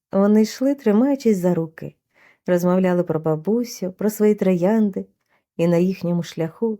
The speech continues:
вщухали буйні вітри й виглядало сонце. А Кай з Гердою продовжували свій шлях, тримаючись за руки,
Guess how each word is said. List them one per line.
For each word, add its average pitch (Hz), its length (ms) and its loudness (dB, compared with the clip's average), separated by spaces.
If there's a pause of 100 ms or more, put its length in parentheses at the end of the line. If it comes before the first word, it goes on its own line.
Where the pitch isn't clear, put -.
(120)
вщухали 214 540 2
буйні 196 420 2
вітри 190 300 0
й 175 40 -2
виглядало 165 640 -4
сонце. 139 600 -12 (1600)
А 175 100 -2
Кай 262 280 4
з 220 60 2
Гердою 214 540 2
продовжували 247 680 2
свій 247 200 -2
шлях, 160 400 -4
тримаючись 175 540 0
за 160 180 0
руки, 208 360 -2